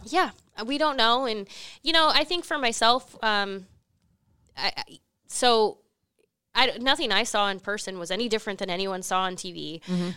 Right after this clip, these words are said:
Speaker 1: Um, the defense really did everything it needed to. I remember,
Speaker 2: Yep.
Speaker 1: like, toward the, like, middle of the fourth quarter, I was like,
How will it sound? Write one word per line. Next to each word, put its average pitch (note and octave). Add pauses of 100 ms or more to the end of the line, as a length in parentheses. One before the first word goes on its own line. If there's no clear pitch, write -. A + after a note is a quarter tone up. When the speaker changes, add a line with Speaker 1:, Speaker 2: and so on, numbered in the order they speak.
Speaker 1:
Um, F#3+
the G3
defense A#3+
really F#3+ (320)
did G3
everything A3+
it F#3
needed F#3
to. F3+
I G#3
remember, A3
Speaker 2:
Yep. G3
Speaker 1:
like, F3+
toward G#3
the, F#3+
like, F3
middle G3+
of G3
the F#3+
fourth F3+
quarter, E3+
I D#3+
was E3
like, D#3+